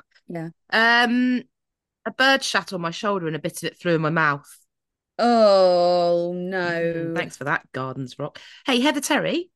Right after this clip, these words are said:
Speaker 2: you need to flip in, watch yourself, because I gave
Speaker 1: Oh,
Speaker 2: you this
Speaker 1: yeah.
Speaker 2: tip, a Jaffa
Speaker 1: Yeah.
Speaker 2: cake and gherkin sandwich. I think I said
Speaker 1: Mm.
Speaker 2: this at the book launch.
Speaker 1: Yeah.
Speaker 2: Absolutely delicious. Two Jaffa cakes,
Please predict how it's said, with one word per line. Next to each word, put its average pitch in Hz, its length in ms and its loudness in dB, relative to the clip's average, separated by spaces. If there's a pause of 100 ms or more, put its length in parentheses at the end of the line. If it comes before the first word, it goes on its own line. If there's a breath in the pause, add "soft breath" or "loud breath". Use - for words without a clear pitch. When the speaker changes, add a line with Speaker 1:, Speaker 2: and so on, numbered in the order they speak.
(160)
Speaker 2:
you 233 160 -4
need 226 160 -2
to - 100 -12
flip - 240 -10
in, 151 320 -6 (560)
watch - 240 -10
yourself, 127 420 -8
because 156 340 -8
I 196 180 2
gave 196 180 0
Speaker 1:
Oh, 202 80 -4
Speaker 2:
you 196 60 -4
this 180 100 -4
Speaker 1:
yeah. 185 180 -4
Speaker 2:
tip, 135 280 -6
a 160 60 -12
Jaffa 226 360 -4
Speaker 1:
Yeah. 160 160 0
Speaker 2:
cake - 100 -10
and 165 120 -6
gherkin 170 320 -2
sandwich. 156 560 -8 (220)
I - 40 -12
think 302 140 -6
I 226 40 -2
said 226 180 4
Speaker 1:
Mm. 214 40 2
Speaker 2:
this 135 200 -6
at - 120 -18
the 185 100 -6
book - 100 -12
launch. 127 280 -10 (420)
Speaker 1:
Yeah. 254 100 2
Speaker 2:
Absolutely 233 200 0
delicious. 202 420 -4 (140)
Two 440 160 2
Jaffa 185 220 -8
cakes, 214 260 -2